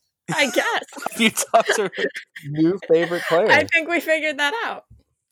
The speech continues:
Speaker 3: Yeah, just by process of statistical, uh, detective work. Uh, by the way, before we leave this, uh, uh, shout out to Hockey Reference.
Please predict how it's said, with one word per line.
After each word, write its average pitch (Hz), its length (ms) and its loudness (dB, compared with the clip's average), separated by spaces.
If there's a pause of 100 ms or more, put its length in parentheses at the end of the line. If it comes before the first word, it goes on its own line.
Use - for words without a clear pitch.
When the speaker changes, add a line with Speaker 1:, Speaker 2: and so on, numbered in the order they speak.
(160)
Speaker 3:
Yeah, 135 420 4
just 127 360 -4
by 135 220 4
process 131 600 0
of 113 260 0
statistical, 131 1000 2
uh, 107 260 2
detective 120 520 -2
work. 110 280 0 (340)
Uh, 143 480 2
by 220 160 6
the 214 100 2
way, 190 140 4
before 185 320 0
we 190 100 0
leave 160 260 2
this, 135 440 2
uh, 117 280 4 (500)
uh, 113 180 -10
shout 156 280 4
out 139 300 4
to 120 260 -2
Hockey 131 300 4
Reference. 123 460 2